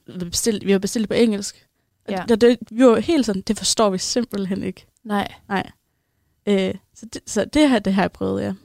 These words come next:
Speaker 2: Grineren.
Speaker 1: Ja.
Speaker 2: Fordi jeg har, øh, da jeg var ude at rejse, selvfølgelig i mit sabbatår, fordi hvad skal man nu ellers lave, der var jeg med min veninde i, øh, Seoul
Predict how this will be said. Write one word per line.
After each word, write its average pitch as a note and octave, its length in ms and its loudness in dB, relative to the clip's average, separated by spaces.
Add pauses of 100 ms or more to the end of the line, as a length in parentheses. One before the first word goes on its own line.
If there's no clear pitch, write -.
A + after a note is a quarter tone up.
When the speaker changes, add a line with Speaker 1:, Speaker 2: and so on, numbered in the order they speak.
(260)
Speaker 2:
Grineren. G#3 440 -2 (200)
Speaker 1:
Ja. G3 180 -4 (1080)
Speaker 2:
Fordi A3+ 160 -4
jeg B3 120 6
har, A#3 240 4
øh, F#3 420 0 (420)
da G#3+ 100 4
jeg G3+ 140 6
var G3+ 60 6
ude A3+ 140 10
at G#3+ 60 2
rejse, F#3 340 0
selvfølgelig G3 380 -2
i G3 40 2
mit F3 180 0
sabbatår, G3+ 440 0 (180)
fordi F#3 140 -4
hvad F#3 120 -4
skal - 180 -8
man F#3 60 -2
nu F#3+ 100 0
ellers F#3 220 0
lave, F#3 240 -2 (600)
der A3 100 2
var G#3 120 6
jeg F3 420 2
med F3 120 4
min F3 200 6
veninde F3 420 4
i, F#3+ 200 0
øh, F3 180 -2
Seoul A3+ 400 2